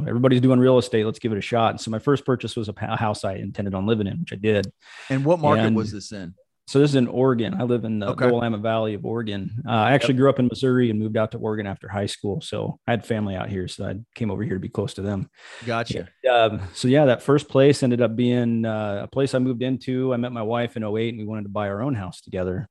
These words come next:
Speaker 1: Well, everybody knows what happens in two thousand eight. You know, the Great
Speaker 2: Yeah.
Speaker 1: Recession happened. So the plan was to sell the place. We couldn't sell it, so we decided to keep it, and that became my very first rental. We were clearing about a hundred bucks a month. There, there really wasn't anything exciting, you know, and,
Speaker 2: In the,
Speaker 1: but I,
Speaker 2: in the
Speaker 1: I would've
Speaker 2: black,
Speaker 1: sold
Speaker 2: though.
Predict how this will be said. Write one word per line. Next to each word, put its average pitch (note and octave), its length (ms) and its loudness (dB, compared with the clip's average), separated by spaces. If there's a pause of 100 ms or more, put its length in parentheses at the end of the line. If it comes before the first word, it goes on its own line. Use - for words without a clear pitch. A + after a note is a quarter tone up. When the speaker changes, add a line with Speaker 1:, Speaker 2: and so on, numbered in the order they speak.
Speaker 1:
Well, A2 140 0
everybody A#2 220 2
knows B2 120 2
what B2 80 2
happens A#2+ 340 0
in A2 180 -2
two B2+ 160 -2
thousand A#2 340 0
eight. G#2+ 260 -2
You G2 80 -10
know, F#2+ 100 -10
the G2 60 -10
Great G#2+ 220 -2
Speaker 2:
Yeah. - 80 -8
Speaker 1:
Recession A2+ 320 -2
happened. G2+ 380 -8
So G2 300 -6 (500)
the - 80 -2
plan D#3 300 6
was B2+ 140 4
to A2 60 -4
sell D#3+ 240 4
the C3+ 80 4
place. A2+ 400 0
We A2+ 80 -8
couldn't C3 220 0
sell A2+ 260 -4
it, A#2 160 -8
so - 80 -16
we A2+ 80 -8
decided G#2 280 -4
to - 60 -20
keep G#2+ 200 -6
it, F2+ 220 -8
and G2+ 140 -4
that G2+ 80 -2
became G#2 240 -6
my F#2+ 120 -4
very G2 180 -4
first - 280 -12
rental. G2 500 -6 (160)
We A#2+ 120 2
were A#2+ 100 4
clearing B2+ 340 2
about A#2+ 160 4
a A2 40 2
hundred A#2+ 200 0
bucks A#2 260 -2
a - 20 0
month. A2 400 -4
There, G#2 160 -8 (140)
there G2 100 -6
really G#2 160 0
wasn't G#2+ 280 -4
anything G#2+ 260 -2
exciting, A#2 640 2 (560)
you A2 100 2
know, A2+ 240 2
and, G2+ 200 -2
Speaker 2:
In F3 140 -6
the, A2 80 0
Speaker 1:
but G#2 100 0
I, - 40 2
Speaker 2:
in F#3 40 2
the D#3+ 60 2
Speaker 1:
I C#3+ 40 6
would've D3+ 140 8
Speaker 2:
black, A3 120 4
Speaker 1:
sold - 120 -4
Speaker 2:
though. F3+ 260 2